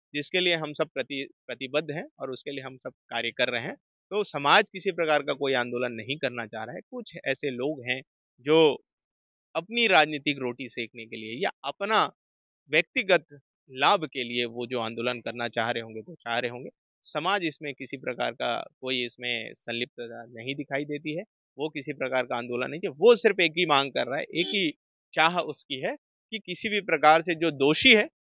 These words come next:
उसके ऊपर कार्रवाई हो जाए। जो जैद खाम को खंडित करने का काम किया, अगर उसके पीछे वो तीन के अलावा और कोई लोग हैं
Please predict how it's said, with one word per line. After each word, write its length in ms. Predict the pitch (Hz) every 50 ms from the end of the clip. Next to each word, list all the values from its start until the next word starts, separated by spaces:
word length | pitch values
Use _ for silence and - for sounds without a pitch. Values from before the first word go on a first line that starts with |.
| _ _ -
उसके 260 | 135 135 - - 156
ऊपर 380 | 151 143 139 127 - 135 127 -
कार्रवाई 440 | - 123 117 117 113 117 123 143
हो 140 | 139 139 143
जाए। 200 | 147 165 202 262 - _ _ _ _ _
जो 220 | 123 135 160 175
जैद 240 | 156 143 147 156 160
खाम 260 | - - 160 147 156
को 100 | 151 165
खंडित 400 | 147 - 139 135 156 214 240 - -
करने 240 | 180 156 147 139 131
का 120 | 127 123
काम 260 | 120 - 120 123 127
किया, 140 | 123 143 143
अगर 140 | 139 160 170
उसके 300 | 156 - - - 180 175
पीछे 240 | 160 160 143 - 170
वो 60 | 160
तीन 280 | 165 175 175 196 202 185
के 80 | 185
अलावा 280 | 165 156 156 160 165 160
और 240 | 143 147 185 226 220
कोई 160 | - 190 165
लोग 280 | 143 135 127 - -
हैं 60 | -